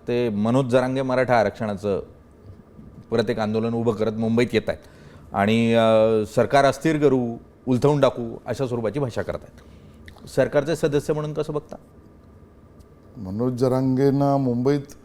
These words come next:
Speaker 2: यायला अडचण काहीच नाही. ते व्यक्तिशः त्यांच्या मित्रांसहित, सहकाऱ्यांसहित ते जरूर येऊ शकतात. मुंबईत त्यांचं स्वागत आहे. मुंबईत मनोज जरांगेंना विरोध करण्याचा विषयच कुठे येतो आहे?
Speaker 1: हम्म.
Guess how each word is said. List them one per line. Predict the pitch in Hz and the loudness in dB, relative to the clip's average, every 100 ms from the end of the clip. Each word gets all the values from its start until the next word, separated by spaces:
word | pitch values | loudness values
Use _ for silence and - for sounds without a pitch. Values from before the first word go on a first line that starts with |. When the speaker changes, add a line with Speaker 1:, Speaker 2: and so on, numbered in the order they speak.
| - - | -18 -4
Speaker 2:
यायला | 127 143 | 0 4
अडचण | 143 131 165 | 4 2 -4
काहीच | 170 170 151 | -2 -2 -2
नाही. | 131 123 - - - - - - - - - - - - - - - - | -6 -6 -12 -20 -20 -20 -20 -20 -20 -20 -20 -20 -20 -20 -20 -20 -20 -10
ते | 143 | -4
व्यक्तिशः | 123 120 - 156 131 143 135 135 | 0 -2 -2 -4 0 4 6 4
त्यांच्या | - - 120 104 120 | 2 -6 -8 -4 -4
मित्रांसहित, | 113 135 135 139 - 135 135 | -4 0 0 0 -2 -2 -4
सहकाऱ्यांसहित | 135 - 113 131 131 135 131 139 139 143 - - - - - - - - - - | -6 -8 -4 0 2 2 0 0 0 -2 -6 -20 -20 -20 -20 -20 -20 -20 -20 -10
ते | 160 | -6
जरूर | 135 190 247 | 0 2 4
येऊ | 202 | 2
शकतात. | 143 117 - 120 | 2 -4 -8 -6
मुंबईत | 131 135 160 | -4 0 0
त्यांचं | 170 165 160 | 0 -2 -2
स्वागत | 165 165 170 170 139 | 0 4 4 4 2
आहे. | |
मुंबईत | 131 131 143 165 190 - - - - - | 0 -2 0 0 0 -6 -20 -20 -20 -6
मनोज | 139 160 | -2 0
जरांगेंना | 147 156 165 165 165 165 | 4 6 6 4 0 2
विरोध | 165 151 | 2 0
करण्याचा | 160 160 156 160 | -2 -4 -2 -2
विषयच | 147 127 147 | -2 -4 -6
कुठे | - 98 | -6 -8
येतो | 90 82 | -8 -10
आहे? | 80 107 | -16 -12
Speaker 1:
हम्म. | 101 | -12